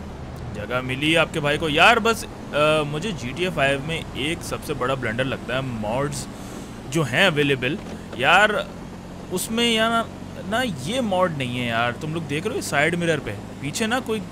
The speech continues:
vehicle या कोई बंदा नज़र नहीं आता, मतलब road नज़र आएंगे, अ, तुम्हें ambiance जितना भी वो नज़र आएगा, लेकिन यार side मिरर का काम यही है कि हम पीछे गाड़ी देख के कट मारे ना यार, वो नज़र ही नहीं आती इसमें।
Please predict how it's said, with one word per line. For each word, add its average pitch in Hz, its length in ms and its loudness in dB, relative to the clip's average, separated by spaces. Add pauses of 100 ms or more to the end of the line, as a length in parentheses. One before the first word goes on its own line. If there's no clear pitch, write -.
vehicle 170 380 2
या 185 200 4
कोई 185 160 0
बंदा 143 260 0
नज़र 127 260 -2
नहीं 135 160 -2
आता, 101 260 -4
मतलब 165 320 -2
road 170 260 2
नज़र 156 240 2
आएंगे, 156 540 2
अ, 143 460 4
तुम्हें 147 220 -2
ambiance 143 520 0
जितना 139 220 -4
भी 160 100 0
वो 147 100 -2
नज़र 127 240 -2
आएगा, 104 240 0 (340)
लेकिन 190 240 -4
यार 233 180 4
side 156 260 2
मिरर 175 180 -2
का 175 140 -8
काम 143 240 0
यही 143 200 2
है 165 60 0
कि 170 100 -2
हम 165 140 -4
पीछे 151 220 -4
गाड़ी 123 260 2
देख 147 160 -4
के 160 100 -6
कट 143 220 -2
मारे 110 240 -2
ना 123 140 -6 (380)
यार, 143 140 2
वो 196 120 2
नज़र 180 220 0
ही 247 60 -2
नहीं 254 120 0
आती 226 200 -4
इसमें। 208 260 -4